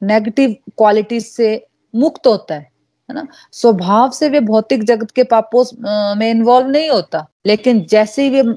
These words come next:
जन्म लेता है वो माया के अधीन आ जाता है, है ना। तो वे बिना सोचे समझे और कभी-कभी अपनी इच्छा के against जाकर भी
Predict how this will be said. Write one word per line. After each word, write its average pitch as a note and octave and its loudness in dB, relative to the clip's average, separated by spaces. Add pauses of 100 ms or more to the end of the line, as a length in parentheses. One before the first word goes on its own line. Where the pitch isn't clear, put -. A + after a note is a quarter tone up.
(140)
जन्म A3+ 0
लेता A3+ 2
है A3 4
वो A3 -2
माया G3 -2
के G#3 -4
अधीन A3 -2
आ G#3 -2
जाता G3 -4
है, G#3+ -10 (220)
है A#3+ -8
ना। D4 -8 (340)
तो B3+ 4
वे C4 4
बिना A3 -2
सोचे A3 -2
समझे F#3 -6
और G3+ 0
कभी-कभी G#3+ 2
अपनी A#3 0
इच्छा A#3+ -2
के A3+ 0
against G#3 2
जाकर F#3+ 0
भी F3+ -6